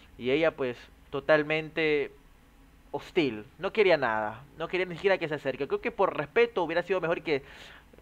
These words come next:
lo hubiera, lo hubiera visto, saludado y más. Ni siquiera un roce de, de mano, ni nada, ni, ni, ni de miradas. Creo que, eh, esto pasa, ¿no? Cuando aquel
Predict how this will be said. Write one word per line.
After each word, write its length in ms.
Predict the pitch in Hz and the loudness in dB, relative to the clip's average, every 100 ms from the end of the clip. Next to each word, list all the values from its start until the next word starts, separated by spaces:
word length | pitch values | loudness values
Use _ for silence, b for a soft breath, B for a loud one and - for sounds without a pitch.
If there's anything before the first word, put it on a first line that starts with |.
| - - 143 | -20 -16 -4
lo 120 | 147 | 2
hubiera, 300 | 160 156 120 | 4 4 2
lo 100 | 143 | 2
hubiera 180 | 170 175 | 4 4
visto, 480 | 233 - 208 180 160 - | 2 0 0 0 -2 -6
saludado 460 | 147 151 175 180 | -2 2 2 2
y 60 | 170 | 2
más. 240 | 156 160 | 0 -2
Ni 80 | 170 | -4
siquiera 340 | 180 220 277 254 | -8 0 2 2
un 140 | 226 | 2
roce 440 | 214 233 208 196 160 | 2 2 2 0 0
de, 180 | 135 B B B | 0 B B B
de 120 | 147 | -2
mano, 440 | 147 170 175 165 151 | 6 8 8 4 0
ni 120 | 143 | 0
nada, 280 | 135 135 139 | 2 2 2
ni, 200 | 147 151 | -2 -4
ni, 180 | 147 135 B B - | -6 -8 B B -4
ni 120 | 151 | 0
de 100 | 147 | 0
miradas. 500 | 143 139 120 120 120 - | 2 2 2 -2 -6 -6
Creo 160 | 208 214 | -6 0
que, 280 | 208 151 B B B B - | 0 0 B B B B -10
eh, 580 | 139 135 123 120 113 147 - - - - - - | -4 -2 0 -4 -8 -16 -20 -20 -20 -20 -20 -10
esto 240 | 170 165 190 | -8 -2 2
pasa, 440 | 190 170 - 139 | 6 6 4 -4
¿no? 180 | 131 170 170 - - - - _ - - _ - - - _ - - - - - | -6 -10 -12 -20 -20 -20 -20 _ -20 -20 _ -20 -20 -20 _ -20 -20 -20 -20 -2
Cuando 960 | 135 135 135 135 131 127 127 120 113 b b b b b | 0 0 -2 0 0 0 -2 -4 -8 b b b b b
aquel 1040 | 131 139 - 185 196 180 147 123 113 104 | -6 -6 0 2 4 2 0 -4 -6 -10